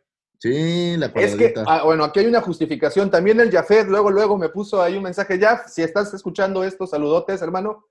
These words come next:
Speaker 2: Gracias por la consulta. Este, ¿sabes qué? Intenté poner como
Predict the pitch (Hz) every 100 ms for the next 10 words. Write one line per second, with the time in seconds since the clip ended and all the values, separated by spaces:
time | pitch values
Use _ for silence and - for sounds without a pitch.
0 | _ - 170 180 180 151 139 131 127 123
1 | 180 220 247 - _ _ - 123 123 123
2 | 123 - 127 127 123 123 127 _ _ _
3 | - 220 220 202 233 185 185 170 175 202
4 | 220 202 202 185 _ 175 165 160 -